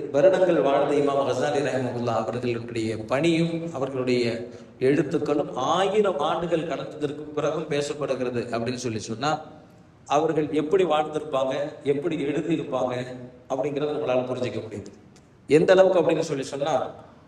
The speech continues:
இன்னைக்கும் அரபு கல்லூரிகள்ல இருக்கக்கூடிய ஆலிம்கள்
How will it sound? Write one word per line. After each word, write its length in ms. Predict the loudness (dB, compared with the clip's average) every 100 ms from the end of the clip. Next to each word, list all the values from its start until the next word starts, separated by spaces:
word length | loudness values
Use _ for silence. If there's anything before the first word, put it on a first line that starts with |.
| -20 -20 -20 _ _ _ -20 -20 _ -20 -20 -20 -20 -20 -20 0
இன்னைக்கும் 400 | 4 6 6 6
அரபு 360 | 6 6 6 8
கல்லூரிகள்ல 640 | 6 6 4 4 4 6
இருக்கக்கூடிய 380 | 4 4 4 4
ஆலிம்கள் 720 | 4 4 2 4 2 2